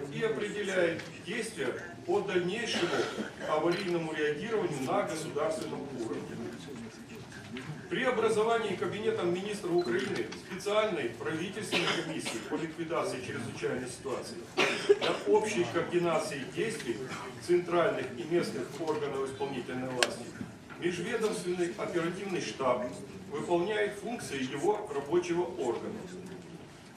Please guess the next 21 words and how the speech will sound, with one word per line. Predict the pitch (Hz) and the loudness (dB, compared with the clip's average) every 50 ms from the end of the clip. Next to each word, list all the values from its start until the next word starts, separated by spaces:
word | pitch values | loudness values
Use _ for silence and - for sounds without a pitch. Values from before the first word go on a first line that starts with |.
| - - - - | -14 -14 -10 -4
При | - - 247 254 | -2 -2 -2 -2
коммунальной | 202 - 175 175 - 180 185 208 214 208 202 190 190 | -2 -2 -2 0 0 0 2 2 2 2 2 2 2
аварии | 190 185 208 214 208 190 175 151 | 2 4 4 4 4 4 2 0
на | 156 170 180 190 | 0 0 2 2
атомной | 190 185 165 165 170 165 | 2 2 2 0 -2 -4
станции, | - - 208 214 214 208 - - 202 180 - - 214 208 - 254 220 | -2 0 0 2 2 0 -2 -4 -6 -6 -8 -8 -8 -8 -8 -4 -4
кроме | - 170 208 226 214 196 | 2 4 4 4 4 2
кризисного | 175 160 170 185 202 185 190 170 - 175 156 151 - | 0 -2 -2 -4 -2 -4 -4 -4 -2 0 2 2 2
центра | - - 190 190 - 135 147 | 0 0 -2 -2 0 0 -2
государственной | - 190 165 139 - - - 165 160 151 - - 156 147 143 135 | 0 0 -2 2 2 4 4 4 2 2 0 -4 -4 -4 -4 -4
службы, | - - 196 226 214 165 - - - - - - - - - - - - - | -4 -6 -6 -6 -6 -6 -6 -6 -6 -8 -10 -12 -14 -14 -14 -14 -14 -6 -4
в | 143 | -2
опо-, | 151 151 175 180 - - | -2 0 0 -2 -2 -2
в | 160 | -2
обязательном | 165 165 175 175 175 220 233 220 208 190 180 175 170 | -2 -2 0 0 2 2 0 0 -2 0 0 -2 -2
порядке | - 165 170 156 165 165 165 165 196 202 - 143 - | 0 0 2 2 2 2 2 0 -4 -6 -8 -6 -6
активизируется | 170 170 - - 175 170 170 160 - 214 220 208 196 180 - - 151 | -6 -6 -2 -2 0 0 0 0 0 -2 -2 -2 -2 -4 -2 -4 -4
кризисный | 139 139 180 202 180 165 175 - - 170 156 | -4 -2 -4 -4 -2 -2 -4 -4 -4 -6 -6
центр | 143 - 175 156 131 - - - - - - - - - - - - - - - - - | -4 -2 -2 -2 -2 -4 -6 -8 -10 -12 -14 -14 -14 -14 -14 -14 -14 -14 -16 -16 -10 -4
государственной | 139 147 147 170 175 175 180 - - - 170 151 151 147 | -4 0 2 2 2 2 2 0 0 -4 -4 -2 -2 -2
службы, | 147 151 170 170 160 - - 139 139 135 - | -2 -2 -4 -4 -4 -4 0 0 2 2 0